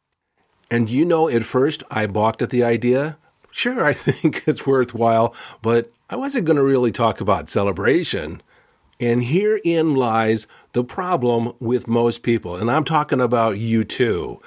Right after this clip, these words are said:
specifically you. You don't celebrate your small wins.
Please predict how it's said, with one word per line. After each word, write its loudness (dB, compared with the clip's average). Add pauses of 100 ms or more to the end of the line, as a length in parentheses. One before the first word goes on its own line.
(360)
specifically 0
you. -2 (540)
You 0
don't 0
celebrate 0
your 0
small 2
wins. -6